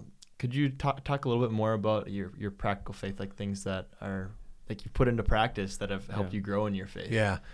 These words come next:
Speaker 3: You know, the, a big thing for me was switching from time with,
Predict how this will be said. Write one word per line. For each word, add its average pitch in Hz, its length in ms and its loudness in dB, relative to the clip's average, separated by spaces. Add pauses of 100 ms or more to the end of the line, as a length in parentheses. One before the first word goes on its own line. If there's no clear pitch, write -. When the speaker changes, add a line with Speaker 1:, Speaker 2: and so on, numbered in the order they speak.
(320)
Speaker 3:
You 127 120 8
know, 117 280 6 (300)
the, 123 240 -2
a 113 120 4
big 131 460 8
thing 104 420 4
for 107 260 0
me 104 440 4
was 104 240 2
switching 107 680 2
from 92 500 0 (760)
time 113 360 4
with, 98 320 0